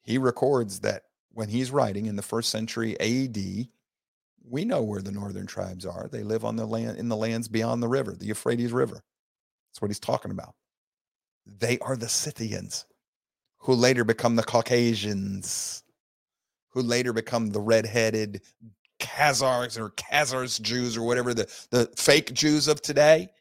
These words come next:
That's where they came from. The redheads, the Celtic people, the red hair is connected to the Hebrew people,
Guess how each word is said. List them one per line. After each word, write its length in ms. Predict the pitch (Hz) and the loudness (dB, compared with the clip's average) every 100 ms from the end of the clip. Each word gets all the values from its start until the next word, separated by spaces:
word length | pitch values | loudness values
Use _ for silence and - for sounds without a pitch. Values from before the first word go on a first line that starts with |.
| _ _ _ _ _ _ - | _ _ _ _ _ _ -6
That's 200 | 123 120 | -2 6
where 120 | 160 | 8
they 120 | 156 | 8
came 320 | 143 170 160 143 | 4 2 2 2
from. 340 | 135 92 - _ _ _ _ _ _ _ _ _ _ _ | 2 2 0 _ _ _ _ _ _ _ _ _ _ _
The 120 | 120 | -2
redheads, 680 | 127 147 143 135 107 95 - | 4 6 6 4 2 -4 -10
the 120 | - 120 | -8 -4
Celtic 460 | - 135 143 - | 0 0 -2 -8
people, 380 | - 135 143 147 _ _ _ _ _ _ _ _ _ _ 117 | -8 -4 -2 -2 _ _ _ _ _ _ _ _ _ _ -8
the 100 | 120 | -6
red 360 | 110 113 135 135 | 0 4 4 4
hair 500 | 127 135 147 165 - _ _ _ 120 | -2 0 0 -2 -10 _ _ _ -6
is 160 | 117 | -6
connected 640 | - - 110 123 - 117 - | -6 -8 -2 -2 -2 -10 -10
to 100 | 101 | -10
the 120 | 104 | -10
Hebrew 420 | - 123 117 113 | -8 -8 -4 -4
people, 460 | - 120 113 113 | -6 -10 -10 -12